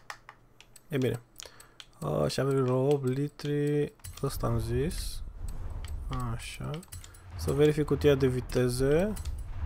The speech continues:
Nu-i nevoie. Bun. Trebuie să schimb diferențialul pe off-road. Și să umblăm la motor rapid. Așa. Să vedem cât cai ajunge motorașul ăsta.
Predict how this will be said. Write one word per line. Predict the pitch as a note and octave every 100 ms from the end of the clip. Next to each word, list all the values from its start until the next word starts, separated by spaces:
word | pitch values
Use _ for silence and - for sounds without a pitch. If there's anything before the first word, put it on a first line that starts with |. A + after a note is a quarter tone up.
| - - - - -
Nu-i | C3+ B2+
nevoie. | A#2+ A#2 B2 C#3+ D#3
Bun. | C#3 B2+ F3 G3+ - - - -
Trebuie | - D#3+
să | -
schimb | E3 - F#3+
diferențialul | F3+ F3 D#3+ - C#3+ B2+ B2+ E3 F#3+ - - - - - - - - - - - -
pe | - B2 A#2+
off-road. | C3 - - A#2+ C3+ E3+ - - - - - - - - - - -
Și | - E3+
să | E3+
umblăm | E3 D#3+
la | D3+
motor | D3+ D3+ - C3
rapid. | - F3 A3+ - - - - - - - - - - - - C3+ B2
Așa. | A#2+ - E3 E3+ F#3 F#3 - - - - - - - -
Să | -
vedem | C#3 D3 D3
cât | D3
cai | - D3+
ajunge | C3 A#2+ A#2+
motorașul | A#2+ A#2 A#2+ A#2 A2+ A2+
ăsta. | - B2